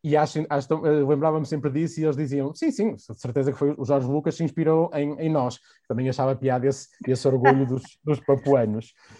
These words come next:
Depois, para, tem, tem uma que eu acho deliciosa, que é o, o "Mi no Kai Kai Meat",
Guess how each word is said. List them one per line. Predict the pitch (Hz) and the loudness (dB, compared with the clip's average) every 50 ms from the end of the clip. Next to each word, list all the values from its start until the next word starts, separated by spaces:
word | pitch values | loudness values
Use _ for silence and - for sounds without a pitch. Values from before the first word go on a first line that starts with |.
| - _ _ | -20 _ _
Depois, | - 156 160 - 180 156 - | -4 -2 2 4 2 2 2
para, | - _ 170 165 160 160 165 - - _ _ | 0 _ 4 6 6 6 6 2 -2 _ _
tem, | - 156 160 165 - - | 0 2 2 0 0 2
tem | - 156 160 175 | 2 4 4 4
uma | 165 156 147 | 4 4 2
que | 139 - | 2 4
eu | 147 143 | 4 4
acho | 131 127 117 - - | 4 4 0 -4 -10
deliciosa, | 117 120 131 139 131 - 139 139 139 143 143 139 147 143 | -6 -4 -4 -4 -4 0 4 6 6 6 6 4 2 0
que | 143 - 139 | 2 0 0
é | 123 120 | 2 2
o, | 117 117 - - _ _ | 0 -2 -4 -10 _ _
o | 147 139 143 143 139 | -2 0 0 0 0
"Mi | 147 165 180 180 | 0 -2 -2 0
no | 170 160 151 156 165 190 208 202 _ _ _ _ _ _ _ | 2 4 4 6 4 4 2 0 _ _ _ _ _ _ _
Kai | - 160 156 147 | 0 0 0 0
Kai | - 175 165 175 190 165 | 0 0 0 0 0 -2
Meat", | 151 147 131 - | -4 -6 -6 -8